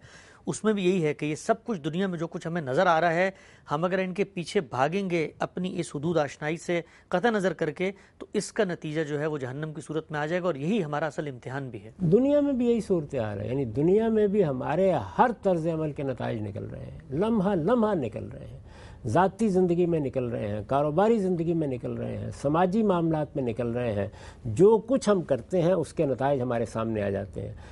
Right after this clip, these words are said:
Speaker 2: یعنی اصلاً یہ دنیا کیا ہے؟ لحظے لحظے کی مکافات ہے۔ تو مکافات سے اگر آپ اندیشہ ناک ہیں، آپ ڈرتے ہیں کہ میں برے نتیجے سے دوچار نہ ہو جاؤں، تو آپ کے اندر تقوی،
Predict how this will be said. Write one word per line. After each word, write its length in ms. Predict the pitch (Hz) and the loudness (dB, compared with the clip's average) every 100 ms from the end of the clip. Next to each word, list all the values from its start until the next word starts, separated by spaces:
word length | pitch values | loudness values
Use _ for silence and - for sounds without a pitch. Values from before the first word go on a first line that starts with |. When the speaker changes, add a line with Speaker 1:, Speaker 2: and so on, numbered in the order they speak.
| - - | -16 -4
Speaker 2:
یعنی 240 | 131 139 - | 0 0 2
اصلاً 420 | 196 - 240 254 | 0 2 2 2
یہ 160 | 240 220 | 4 4
دنیا 380 | 135 139 156 143 | 2 0 2 0
کیا 340 | - 151 127 | 2 2 2
ہے؟ 140 | 90 - - - - | -2 -10 -18 -18 -6
لحظے 540 | 107 233 220 208 202 | 4 6 6 6 6
لحظے 400 | 131 185 190 185 | 6 6 6 4
کی 140 | 151 139 | 2 -2
مکافات 720 | 113 113 107 - 104 101 104 | -2 0 -2 0 -2 -2 -8
ہے۔ 100 | - - - - | -14 -18 -20 -4
تو 120 | 139 | 0
مکافات 960 | 120 117 113 135 127 - 135 196 226 - | 2 0 2 2 0 2 4 6 4 0
سے 180 | 220 | 0
اگر 260 | 196 165 175 | 0 2 0
آپ 280 | 160 165 - | 0 -2 0
اندیشہ 440 | 135 117 151 - | 0 4 2 2
ناک 440 | 143 139 165 120 95 | 0 2 2 0 -8
ہیں، 100 | 90 - - | -12 -16 -8
آپ 160 | 113 107 | -8 0
ڈرتے 400 | 151 151 220 196 | 2 2 4 4
ہیں 180 | 95 101 - - - | 2 -2 -8 -20 -6
کہ 100 | 139 | -2
میں 240 | 117 143 165 | 0 2 0
برے 340 | 104 175 240 | 2 6 8
نتیجے 440 | 233 165 151 156 | 6 2 -2 -2
سے 160 | 156 160 | -2 -2
دوچار 460 | 123 117 104 127 127 | 0 -2 0 0 0
نہ 180 | 110 | 6
ہو 200 | 196 190 | 6 8
جاؤں، 280 | 202 214 233 240 - - | 6 4 2 -2 -12 -12
تو 80 | - | -4
آپ 320 | 143 156 - | 0 0 0
کے 100 | 160 | 0
اندر 240 | 147 151 147 - | 0 0 -2 0
تقوی، 380 | 175 165 175 185 | 0 0 0 -2